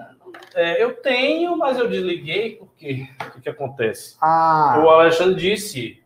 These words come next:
Speaker 1: o nosso chefe aí da produção, disse que quando você liga o celular, dá interferência no áudio, né? Não sei. Vamos. Eu vou ligar aqui o celular.
Speaker 2: A equipe da
Speaker 1: Se,
Speaker 2: produção,
Speaker 1: se, se
Speaker 2: mandem
Speaker 1: der
Speaker 2: pro
Speaker 1: inter-,
Speaker 2: Ricardo.
Speaker 1: é, se der interferência, vocês já sabem,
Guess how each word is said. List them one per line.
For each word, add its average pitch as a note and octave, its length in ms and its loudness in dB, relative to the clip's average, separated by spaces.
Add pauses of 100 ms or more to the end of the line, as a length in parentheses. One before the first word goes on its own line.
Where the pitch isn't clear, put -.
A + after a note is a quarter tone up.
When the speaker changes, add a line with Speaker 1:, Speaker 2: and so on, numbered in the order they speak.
Speaker 1:
o B2+ 60 -20
nosso A#2+ 880 -10
chefe B2+ 440 -10
aí A2+ 120 -8
da A#2 100 -10
produção, A#2 500 -10
disse D#3+ 260 -12
que - 80 -20
quando F#3 200 -8
você E3+ 120 -14
liga D#3 200 -10
o - 40 -18
celular, D3 460 -4
dá E3+ 220 2
interferência C#3 640 -12
no C3 160 -14
áudio, C#3+ 340 -6
né? C3 120 -16 (1040)
Não C3+ 80 -12
sei. F3 520 2 (540)
Vamos. C3 400 -10 (1500)
Eu B2 140 -2
vou D#3+ 180 4
ligar E3 380 6
aqui C#3+ 440 -6
o G2+ 160 -10
celular. G#2+ 840 -4 (100)
Speaker 2:
A D3+ 40 4
equipe F#3+ 300 4
da A#3+ 80 8
Speaker 1:
Se, - 60 4
Speaker 2:
produção, G#3+ 340 6
Speaker 1:
se, A3+ 60 8
se A3 40 6
Speaker 2:
mandem C4+ 220 8
Speaker 1:
der G#3 60 6
Speaker 2:
pro A#3 100 10
Speaker 1:
inter-, G3+ 200 6
Speaker 2:
Ricardo. F#3 420 6
Speaker 1:
é, C#3 180 0
se F3+ 140 -14
der G3 200 -8
interferência, G#3 640 -8
vocês G#3+ 180 -16
já G#3+ 100 -8
sabem, A#2 400 -12